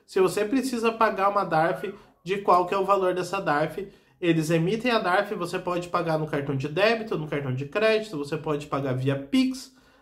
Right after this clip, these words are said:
ah, eles cobram uma taxinha lá, mas você faz por lá. Eu tenho pago no cartão de crédito nos últimos meses os meus impostos com as darfs mensais. Então, é, <clears throat> tá na época até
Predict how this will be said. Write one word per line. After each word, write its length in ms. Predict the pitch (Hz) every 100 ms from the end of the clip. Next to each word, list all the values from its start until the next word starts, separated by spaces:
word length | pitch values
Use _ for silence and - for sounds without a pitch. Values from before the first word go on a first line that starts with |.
| _
ah, 240 | 165 180 185
eles 260 | 208 220
cobram 320 | - 202 202 190
uma 120 | 185
taxinha 500 | 185 175 - 170 175
lá, 340 | 156 143 - - - - _
mas 240 | 190 208 208
você 240 | 208 214
faz 240 | 202 185 185
por 180 | 214
lá. 160 | 170 -
Eu 180 | 170 208
tenho 260 | 220 220 220
pago 300 | 180 180 185
no 100 | 185
cartão 360 | 196 185 185
de 120 | 180 202
crédito 540 | 175 143 156 - 170
nos 160 | 170 170
últimos 380 | 175 202 190
meses 460 | 160 147 147 156 - - - - -
os 200 | 190 185
meus 300 | 175 180 170
impostos 680 | 196 190 180 156 151 180 -
com 240 | - 170
as 160 | 170 156
darfs 460 | 147 143 139 147
mensais. 580 | 151 160 165 123 - -
Então, 460 | 180 214 269 269 269 - - - - -
é, 540 | 226 220 220 220 - -
<clears throat> 640 | - 247 165 - - _ -
tá 160 | 233
na 140 | 233 214
época 360 | 220 233 -
até 380 | 196 233 277 277